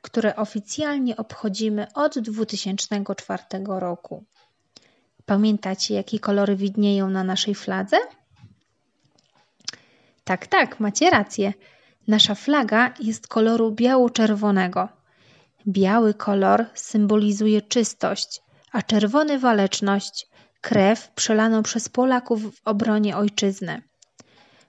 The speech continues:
Możemy ją zobaczyć podczas różnorodnych uroczystości.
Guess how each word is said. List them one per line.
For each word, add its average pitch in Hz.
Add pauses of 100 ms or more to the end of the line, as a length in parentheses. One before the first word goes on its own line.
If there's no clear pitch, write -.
(100)
Możemy 240
ją 226
zobaczyć 220
podczas 247
różnorodnych 240
uroczystości. 190